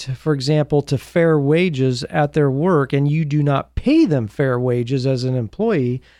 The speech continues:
employer, then you are doing violence to them and violence to their family. And if you're doing that, you ha-, you need to repent before the Creator. Repent before God for doing that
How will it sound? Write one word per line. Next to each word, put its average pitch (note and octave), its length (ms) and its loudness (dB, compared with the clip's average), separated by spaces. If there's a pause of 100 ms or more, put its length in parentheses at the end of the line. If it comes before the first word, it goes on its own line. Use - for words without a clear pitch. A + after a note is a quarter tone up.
(160)
employer, D#3 580 2 (300)
then E3 200 2
you G#3 260 0
are E3 180 2
doing D3 480 0
violence F3+ 560 -2
to C#3 120 -2
them C3+ 280 -2
and C#3 160 0
violence D#3+ 640 -2
to D3+ 140 -4
their B2+ 200 -2
family. B2 680 -6 (2000)
And F#3 180 2
if F3 140 0
you're F3 120 4
doing F3 340 0
that, C3 240 0
you D#3+ 160 0
ha-, D#3 140 2
you D#3+ 220 0
need D#3+ 180 2
to C#3+ 80 2
repent C#3 680 -4 (280)
before D3 360 0
the C3 80 -2
Creator. D3+ 640 -2 (440)
Repent F3+ 380 0
before D#3+ 320 0
God B2+ 580 0
for D#3 140 0
doing D3 460 2
that - 400 -10